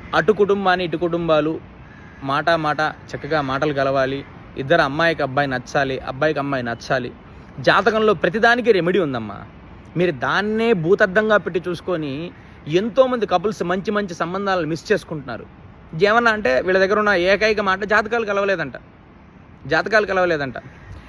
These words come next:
నేను ఆ ప్రతి ఒక్కరిని అడుగుతున్నానండి, మీ పేరెంట్స్, వాళ్ళ పేరెంట్స్ అలానే జాతకాలు చూసి పెళ్లి చేసుకున్నారా? లాజికల్గా ఆలోచించండి. జాతకాలు చూసి పెళ్లి చేసిన వారు కరెక్ట్గా ఉంటారని మీరు ఏమైనా గ్యారంటీ ఇస్తారా?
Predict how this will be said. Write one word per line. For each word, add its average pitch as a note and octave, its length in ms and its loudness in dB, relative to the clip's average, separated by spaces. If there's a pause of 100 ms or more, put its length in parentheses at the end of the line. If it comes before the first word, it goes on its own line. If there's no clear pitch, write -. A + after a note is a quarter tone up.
(160)
నేను A3+ 180 4
ఆ G3 140 4
ప్రతి E3 280 -2
ఒక్కరిని A3+ 220 0
అడుగుతున్నానండి, G3+ 600 0
మీ G3 200 0
పేరెంట్స్, G#3 520 -2
వాళ్ళ F#3 340 2
పేరెంట్స్ F#3+ 420 -2
అలానే F3+ 380 -2
జాతకాలు F3 420 -2
చూసి F3 140 -10
పెళ్లి E3 200 -2
చేసుకున్నారా? C#3+ 440 -8 (680)
లాజికల్గా F#3+ 520 2
ఆలోచించండి. G#3 500 0 (2500)
జాతకాలు G#3+ 440 4
చూసి F#3+ 160 -8
పెళ్లి G#3+ 180 2
చేసిన G#3 220 2
వారు F#3+ 200 2
కరెక్ట్గా F#3 380 -2
ఉంటారని F#3+ 420 -2
మీరు E3+ 140 0
ఏమైనా F3 160 -2
గ్యారంటీ D#3+ 340 -4
ఇస్తారా? - 320 -10